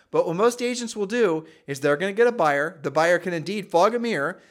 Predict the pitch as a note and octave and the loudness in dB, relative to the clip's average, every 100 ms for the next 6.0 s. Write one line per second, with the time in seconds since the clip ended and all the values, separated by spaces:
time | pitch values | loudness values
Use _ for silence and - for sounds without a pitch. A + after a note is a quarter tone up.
0 | _ F3 F3 E3+ G3 G3+ G3 G3 F#3+ F3+ | _ -4 -2 2 2 0 0 0 0 -2
1 | F3 - A#3 F#3+ E3 D#3+ E3 D3 D#3 E3 | -4 -4 -4 -2 -4 -2 -2 0 0 0
2 | D#3 D3+ D#3 - E3+ D3+ A3 F3 D#3 D#3 | -2 -2 -4 -4 -6 0 0 2 2 0
3 | D3+ C3 C3+ D#3+ A#3 A#3 A3 G#3 F3 E3 | -2 -10 -4 -2 0 0 0 -2 -6 -2
4 | C3 B2 C3 B2+ B2 D3+ G#3 G3+ F#3+ F3+ | -2 -2 -4 -6 -4 -4 -2 -2 -4 -6
5 | E3+ D#3 C#3+ C#3 C3 C3+ C3 C3+ C#3 B2+ | -4 -4 -2 -8 -8 -8 -8 -8 -6 -6